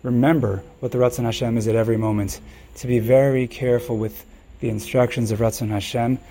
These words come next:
and also to realize that in the heat of the moment of Ka'as, it's very hard to control, it's very hard to have our best judgment with us.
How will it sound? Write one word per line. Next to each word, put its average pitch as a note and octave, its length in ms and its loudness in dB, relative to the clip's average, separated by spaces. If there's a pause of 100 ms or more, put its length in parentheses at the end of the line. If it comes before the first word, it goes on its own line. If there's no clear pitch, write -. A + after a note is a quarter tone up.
(280)
and B2 120 -4
also A#2+ 380 0
to - 180 -8
realize A#2 720 2 (220)
that A#2+ 100 -2
in A2+ 140 0
the G#2+ 40 -2
heat D3 220 -2
of C#3 100 2
the B2+ 60 0
moment B2+ 260 0
of - 140 -12
Ka'as, A#2+ 440 -4
it's G#2+ 140 -6
very A#2+ 300 2
hard A#2 240 2
to A#2 80 -8
control, A2 640 0 (280)
it's A#2 140 -8
very B2+ 320 4
hard A#2 540 0 (180)
to A#2+ 100 -8
have A#2+ 200 0
our A2+ 100 4
best A2+ 300 2
judgment A2+ 320 2
with A#2 180 0
us. G2+ 300 -2